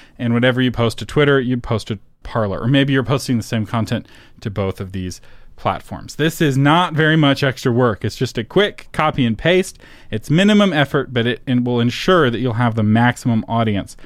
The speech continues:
for your content moving forward, and you're not suddenly losing this drop-off in audience.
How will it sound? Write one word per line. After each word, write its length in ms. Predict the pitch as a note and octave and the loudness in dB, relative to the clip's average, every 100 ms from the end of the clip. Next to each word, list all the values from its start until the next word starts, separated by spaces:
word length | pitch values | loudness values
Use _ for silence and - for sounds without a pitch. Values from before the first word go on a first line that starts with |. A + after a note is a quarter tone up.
| - - - | -20 -20 -12
for 80 | - | -6
your 80 | G2+ | -6
content 560 | - A2+ G#2 A2 - | -4 -4 -4 -4 -4
moving 300 | B2 G#2 G2 | -4 -4 -4
forward, 600 | F#2 - C#3 B2+ G2+ F#2+ | -6 -2 2 2 2 -2
and 140 | G2+ G#2+ | 0 0
you're 80 | A2 | 2
not 280 | A2+ A2+ - - | 2 0 -4 -18
suddenly 500 | - - C#3+ C#3 B2 | -8 0 2 2 2
losing 560 | G#2+ G#2+ B2 A2+ G2 G2+ | 0 2 2 2 -2 -2
this 320 | - G#2+ G2+ | -6 -8 -8
drop-off 600 | - B2 G#2 - E2+ - - | -4 -2 -2 -2 -8 -10 -14
in 120 | G2 | -10
audience. 460 | F2 E2+ C2+ - | -8 -8 -10 -14